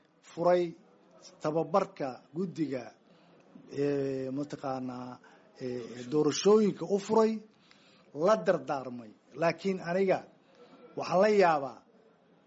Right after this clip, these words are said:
kelmado qof mas-uul qarana markuu hadlayo, mar walbaba afkiisa, eh, ka soo baxda.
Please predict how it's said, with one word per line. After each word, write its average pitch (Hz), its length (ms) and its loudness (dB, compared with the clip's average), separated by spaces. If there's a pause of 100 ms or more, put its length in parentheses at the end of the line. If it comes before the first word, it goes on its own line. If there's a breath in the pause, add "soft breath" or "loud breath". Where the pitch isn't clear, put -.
(1400)
kelmado 196 500 6 (840)
qof 220 240 4
mas-uul 196 500 0
qarana 175 400 2
markuu 165 420 -6
hadlayo, 151 560 -4 (500 soft breath)
mar 202 200 4
walbaba 175 580 -2
afkiisa, - 540 -14 (1700)
eh, 151 200 2 (120)
ka 214 120 -2
soo 147 240 -2
baxda. - 360 -16